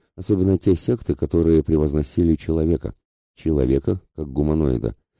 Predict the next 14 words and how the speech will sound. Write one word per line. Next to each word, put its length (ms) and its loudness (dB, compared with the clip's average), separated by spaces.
как 220 -10
высшее 380 2
создание 520 0
древних, 460 2
которые 320 2
старательно 640 0
заселили 480 0
галактику 800 0
различными 680 -2
гуманоидными 800 0
формами 480 -2
жизни. 400 -4
Эти 160 -4
фанатики, 680 0